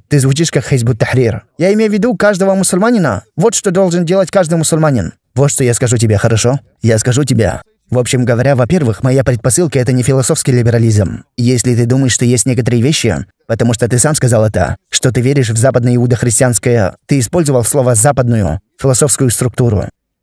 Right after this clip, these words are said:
Я же не верю в это. Я верю в то, что «Почему ты живешь здесь?» Нет, мне не нужно в это верить, чтобы жить здесь. Подожди, подожди, извини. Позволь мне его поправить.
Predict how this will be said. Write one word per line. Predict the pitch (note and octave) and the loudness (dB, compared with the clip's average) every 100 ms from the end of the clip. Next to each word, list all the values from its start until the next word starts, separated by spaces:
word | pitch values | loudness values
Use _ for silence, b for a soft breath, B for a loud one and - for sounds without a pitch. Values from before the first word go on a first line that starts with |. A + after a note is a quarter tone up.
| _ _ _ _ _ E3 _ _ _ _ _ _ _ | _ _ _ _ _ _ _ _ _ _ _ _ _
Я | A2 A#2 C3 | -2 0 2
же | B2+ | 2
не | A#2 | 2
верю | B2+ B2 | 0 0
в | |
это. | A2 G2 D#2 B1 - | 0 0 -2 -4 -8
Я | A2+ A#2 | -2 0
верю | A#2 B2 | 0 0
в | A2+ | -2
то, | - E3 | -2 -2
что | - G#2+ B1 - _ | 0 0 0 -8 _
«Почему | - C#3+ G3 | -4 -2 0
ты | A#3 F3+ | 0 0
живешь | D#3 F#3 D3+ | 0 0 0
здесь?» | B2 F#2+ - - | -2 -4 -6 -2
Нет, | A#2 C3+ | 0 0
мне | C3 B2+ | 0 0
не | C3+ | 0
нужно | F3+ D#3 C3+ | 0 0 0
в | |
это | B2+ | 0
верить, | B2 D#3 C3 | 0 0 0
чтобы | - B2+ | 0 0
жить | A2+ C3+ | 2 2
здесь. | A2+ G#2+ F#2 - - _ _ _ C4 _ A#3 A3+ _ A3 A3 _ _ _ _ _ _ _ _ | 2 2 0 -4 -16 _ _ _ _ _ _ _ _ _ _ _ _ _ _ _ _ _ _
Подожди, | B2 C3 B2 | -2 0 0
подожди, | C#3 B2 G2+ A2+ D#2+ - | 0 -2 0 -2 -2 -6
извини. | - A#2+ B2 A2 C2 - _ | -2 0 2 0 -4 -10 _
Позволь | B2+ A#2+ E3+ | -4 0 0
мне | D#3+ C3+ | 2 0
его | B2+ | 0
поправить. | A#2+ A#2 B2 G#2+ F2 | 0 0 0 0 -4